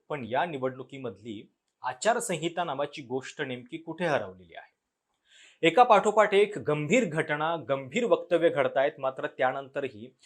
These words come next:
निवडणूक आयोगाची कसलीही हालचाल होताना दिसत नाहीये. त्यातही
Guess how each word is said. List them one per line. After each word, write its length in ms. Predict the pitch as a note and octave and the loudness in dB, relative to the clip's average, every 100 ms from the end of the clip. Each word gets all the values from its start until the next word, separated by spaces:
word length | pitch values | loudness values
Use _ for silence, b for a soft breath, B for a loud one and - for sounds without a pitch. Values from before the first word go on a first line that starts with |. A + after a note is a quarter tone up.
| b b | b b
निवडणूक 600 | A#2+ D3+ G3+ A#3 B3+ B3+ | -4 4 6 6 4 4
आयोगाची 520 | D3 D3+ C#3+ C#3+ - | 4 6 4 0 -2
कसलीही 600 | F#3+ F#3 - G3 A#3+ B3 C4 | -6 -4 -2 -2 -2 0 0
हालचाल 480 | D#3 D3 - F3 E3 | 0 0 4 4 4
होताना 340 | C3 - C3 C3 | -6 -8 -6 -6
दिसत 360 | A2+ - G#2 | -10 -14 -18
नाहीये. 220 | F#2 F2+ _ _ _ _ _ _ | -20 -20 _ _ _ _ _ _
त्यातही 500 | D3+ D3+ F3 D#3+ F3+ | 4 4 4 2 -2